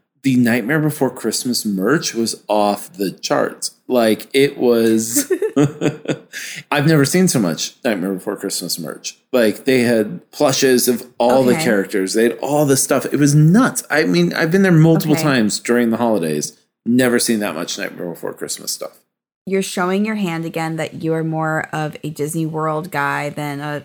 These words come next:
Speaker 2: Disneyland guy, because
Speaker 1: <laughs>
Speaker 2: if you've been to Disneyland at all in the last twenty years and, you know, been, spent some time in New Orleans Square, you would know that there's a section in the New Orleans Square shops that is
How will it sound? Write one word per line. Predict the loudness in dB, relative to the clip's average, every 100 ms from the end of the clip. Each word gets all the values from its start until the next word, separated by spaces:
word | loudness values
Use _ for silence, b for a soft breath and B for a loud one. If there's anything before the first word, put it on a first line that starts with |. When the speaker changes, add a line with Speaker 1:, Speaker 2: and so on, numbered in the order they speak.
| -10
Speaker 2:
Disneyland | -10 -6 -4 -2 -2
guy, | -2 -4 -4 -6 -6
because | -6 -4 -2 2 2 0 -4 -8 B B
Speaker 1:
<laughs> | _ _
Speaker 2:
if | -4 0
you've | 0
been | 2 0 2
to |
Disneyland | 0 0 0 0 -2 -6 -6
at | -2
all | 0 2 0 -2
in | -4
the | -4
last | -2 -4 -4 -8 -14 -14
twenty | -8 -6 -6 -6
years | -6 -6 -6 -8 -12 -10
and, | -8 -6 -8 -10 -20 _ -10
you | -6
know, | -6
been, | -6 -6 -6
spent | -6 -6 -4
some | -6 -8
time | -6 -4 -2
in | -4
New | -4
Orleans | -6 -8 -10
Square, | -8 -4 -2 -2 -4 b b b _ -6
you | -2
would | -2
know | 0 2 2 2 0
that | -4 -4
there's | -4 -4 -4
a | -6 -6
section | -4 -6 -6 -6 -6 -6
in | -6 -6 -4
the | -4
New | -4 -4
Orleans | -6 -8
Square | -8 -8
shops | -8 -6 -4 -4 -6 -8
that | -4
is | -4 -6